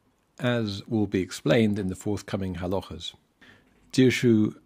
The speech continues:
note number one points out that the way we've explained it, that, and, and the way we explain the Ramah, it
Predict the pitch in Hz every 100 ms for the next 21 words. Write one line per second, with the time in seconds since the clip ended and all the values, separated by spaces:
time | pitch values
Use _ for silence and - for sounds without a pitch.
0 | - 110 110 101 98 131 147 - 104 -
1 | 120 107 - - 95 - _ 107 107 104
2 | 101 - - 113 156 151 - - - -
3 | - _ 98 95 - 110 98 104 98 98
4 | 104 101 - 101 98 104 135 110 - 98
5 | - -